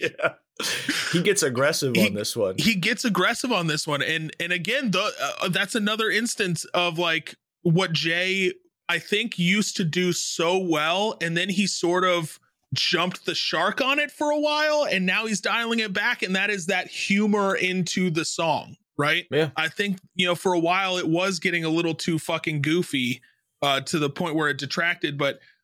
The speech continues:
Speaker 2: but now we're back to having funny lines that don't detract from the song, that, that are, that are noteworthy and that <laughs> you wanna, like, talk about and chuckle at, but it doesn't, it's not just like, "What the fuck is Jay talking about right now?"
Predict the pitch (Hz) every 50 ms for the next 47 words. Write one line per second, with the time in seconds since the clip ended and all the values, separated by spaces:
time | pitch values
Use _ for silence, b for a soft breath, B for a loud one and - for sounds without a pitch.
0 | _ _ - 156 - 165 156 151 170 190 202 214 202 180 151 160 156 160 170 170
1 | - _ - - - 170 160 156 151 151 147 147 143 - - _ _ _ _ _
2 | _ - - 175 175 160 196 202 240 220 202 185 - 180 165 160 151 147 147 139
3 | 123 113 113 101 104 117 135 - - - - _ _ _ _ - 139 147 131 139
4 | - 160 160 165 - 156 156 160 - - - 180 160 165 165 - - 160 156 151
5 | 147 - - 151 147 143 147 147 147 143 143 139 135 - 143 143 143 143 139 139
6 | 131 - - _ 165 151 135 151 147 143 143 135 135 - - 147 151 160 180 190
7 | 170 160 160 151 151 151 151 147 143 143 143 151 147 - - 175 147 - 185 160
8 | 156 156 151 139 139 - - 180 170 165 156 160 151 143 143 120 131 135 - -
9 | 175 170 - 165 147 143 135 127 127 - - _ _ _ _ _ _ _ _ -
10 | 147 170 165 160 151 147 139 165 165 160 151 160 156 147 - - 127 147 151 139
11 | - 170 160 156 156 147 147 143 - - 151 143 135 135 160 196 220 185 - 117
12 | - - - 151 160 151 139 127 110 - - 131 131 123 120 - - 113 117 143
13 | 151 - - 104 - 113 - 104 98 - - 80 - - 104 110 113 - - -
14 | -